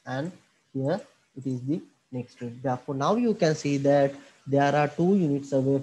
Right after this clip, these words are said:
from this standard deviation, and we may say that it covers the ninety-five percent of the total data. It covers the ninety-five percent of the total data. And,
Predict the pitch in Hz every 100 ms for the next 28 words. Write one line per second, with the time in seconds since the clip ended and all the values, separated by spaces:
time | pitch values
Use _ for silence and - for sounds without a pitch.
0 | - 139 139 139 139 - - 139 135 135
1 | 135 139 143 147 151 151 190 190 127 127
2 | 127 135 135 - _ - 151 175 143 135
3 | 139 131 127 131 135 135 - _ 147 170
4 | - 135 123 131 127 131 139 139 - -
5 | 135 139 156 170 180 135 123 123 - 123
6 | 120 120 143 139 123 117 123 131 135 -
7 | 120 - 123 120 123 113 143 214 - _
8 | _ _ 127 127 127 123 143 190 240 _
9 | _ _ _ 147 151 180 135 131 131 131
10 | - 127 123 - 139 196 - _ _ 139
11 | 127 123 139 143 131 120 101 - 139 196
12 | 320